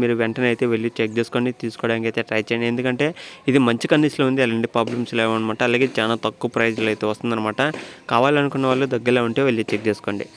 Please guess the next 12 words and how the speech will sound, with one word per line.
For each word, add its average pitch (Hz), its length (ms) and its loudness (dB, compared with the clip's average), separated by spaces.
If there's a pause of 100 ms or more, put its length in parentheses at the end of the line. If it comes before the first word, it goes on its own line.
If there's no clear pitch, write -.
(300)
ఓకేనా 156 260 2
ఫ్రెండ్స్, 147 320 -2
దీని 139 200 2
సంబంధించిన 139 420 0
మోడల్ 117 280 2
వచ్చి-, 131 180 -2
మోడల్ 147 280 4
వచ్చేసి - 260 0 (120)
రెండు 123 220 4
వేల 131 120 6 (120)
మోడల్ 117 260 4
అనమాట. 110 240 0